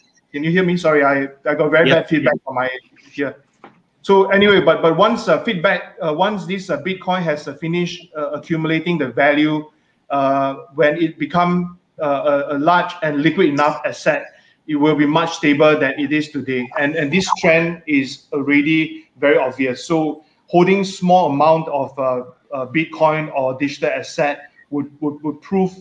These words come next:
Speaker 1: to, uh, be, to, would prove to be a, a, a lot, a, a lot more favorable than, than what we see today.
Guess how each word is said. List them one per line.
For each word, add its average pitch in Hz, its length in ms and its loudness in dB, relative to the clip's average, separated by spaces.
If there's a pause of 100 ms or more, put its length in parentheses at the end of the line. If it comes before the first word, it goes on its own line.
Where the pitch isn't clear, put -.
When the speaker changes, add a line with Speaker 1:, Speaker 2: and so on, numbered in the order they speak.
(180)
Speaker 1:
to, 135 260 0
uh, 127 360 0
be, 139 320 0 (440)
to, 151 140 -14 (120)
would 147 160 -6
prove 180 180 0
to 165 80 -6
be 131 200 2
a, 131 100 2
a, 139 300 -2
a - 20 -2
lot, 151 320 2 (500)
a, 147 60 -4
a 156 180 -2
lot 165 220 4
more 160 120 6
favorable 139 640 0
than, 123 280 -6
than 135 160 -6
what 143 160 2
we 131 80 -2
see 127 200 -6
today. 120 360 -10